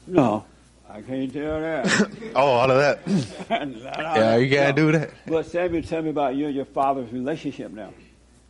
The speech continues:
Speaker 2: Oh, it's amazing.
Speaker 1: Yeah. Did y'all have breakfast this morning?
Speaker 2: Yeah, we did.
Speaker 1: Yeah.
Speaker 2: Yeah.
Speaker 1: So tell the folk how it was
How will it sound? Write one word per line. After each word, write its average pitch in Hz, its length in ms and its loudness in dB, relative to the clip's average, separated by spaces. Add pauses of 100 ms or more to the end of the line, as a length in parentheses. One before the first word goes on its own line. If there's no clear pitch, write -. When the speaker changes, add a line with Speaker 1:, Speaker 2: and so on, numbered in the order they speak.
(100)
Speaker 2:
Oh, 95 180 0
it's 95 160 -6
amazing. 98 460 -4 (320)
Speaker 1:
Yeah. 147 120 -12 (260)
Did 139 140 -8
y'all 151 120 0
have 151 160 -4
breakfast 156 320 -6
this 151 100 -14
morning? 180 220 -6
Speaker 2:
Yeah, 110 140 4
we 101 140 -2
did. 107 260 -4 (160)
Speaker 1:
Yeah. 120 140 -14 (480)
Speaker 2:
Yeah. 98 220 -10 (420)
Speaker 1:
So 147 120 -8
tell 180 200 -4
the 170 100 -4
folk 160 220 0
how 156 200 4
it 139 60 -2
was 143 420 0